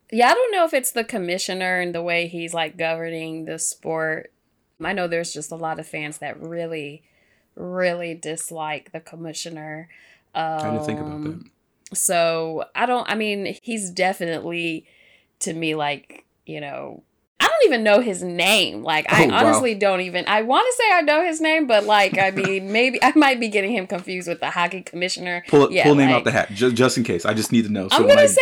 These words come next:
Speaker 2: Google, Google
Speaker 1: I wanna
Speaker 2: it.
Speaker 1: say, like, mm, I wanna say <laughs> Paul, Paul. Paul is his name? <laughs> I don't, that could be hockey's commissioner.
Speaker 2: Uh, uh, Paul,
Speaker 1: I wanna say,
Speaker 2: I love
Speaker 1: I wanna
Speaker 2: it.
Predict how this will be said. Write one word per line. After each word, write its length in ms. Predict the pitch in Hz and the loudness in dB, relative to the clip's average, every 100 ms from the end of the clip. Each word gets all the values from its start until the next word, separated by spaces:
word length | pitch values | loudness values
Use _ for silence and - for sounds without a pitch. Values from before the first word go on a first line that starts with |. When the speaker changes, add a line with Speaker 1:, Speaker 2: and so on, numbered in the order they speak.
| 494 | 6
Speaker 2:
Google, 200 | 466 - | 4 4
Google 140 | 427 - | 0 0
Speaker 1:
I 60 | |
wanna 220 | 415 571 719 | 4 6 6
Speaker 2:
it. 60 | |
Speaker 1:
say, 460 | - 587 466 427 403 | 4 2 2 2 0
like, 220 | 269 - _ _ _ _ - | -2 -8 _ _ _ _ -8
mm, 1400 | 220 214 220 214 202 208 202 202 190 - - - 87 - - | -6 -4 -4 -6 -8 -12 -10 -8 -6 -6 -6 -8 -8 -8 -6
I 120 | 285 | -4
wanna 380 | 359 453 571 349 | -2 4 4 4
say 400 | 494 453 403 240 | 2 2 2 -2
<laughs> 40 | - | -6
Paul, 800 | - 214 247 311 427 480 - - | 4 6 8 6 4 0 -8 -12
Paul. 480 | - 233 269 170 - 523 - - 277 | 2 6 6 6 4 0 -6 -12 -12
Paul 400 | - 285 240 277 | -4 0 2 2
is 140 | 339 349 | -2 -4
his 240 | 285 381 | -4 -4
name? 380 | 294 - 160 440 - | -4 -4 -6 -8 -6
<laughs> 140 | - | 2
I 100 | 285 277 | 4 4
don't, 400 | 254 247 226 220 | 2 2 2 4
that 200 | 220 339 | 0 0
could 160 | 392 | -6
be 120 | 415 392 | -2 0
hockey's 420 | 285 277 196 190 | 0 -2 -4 -6
commissioner. 580 | 180 156 190 180 170 170 | -6 -6 -6 -6 -6 -2
Speaker 2:
Uh, 140 | 156 | -2
uh, 40 | - - | -2 -2
Paul, 200 | 135 131 | 0 2
Speaker 1:
I 20 | |
wanna 120 | 440 | 0
say, 60 | - | 0
Speaker 2:
I 40 | |
love 80 | 139 | 2
Speaker 1:
I 40 | |
wanna 120 | 381 | 2
Speaker 2:
it. 60 | 523 | 2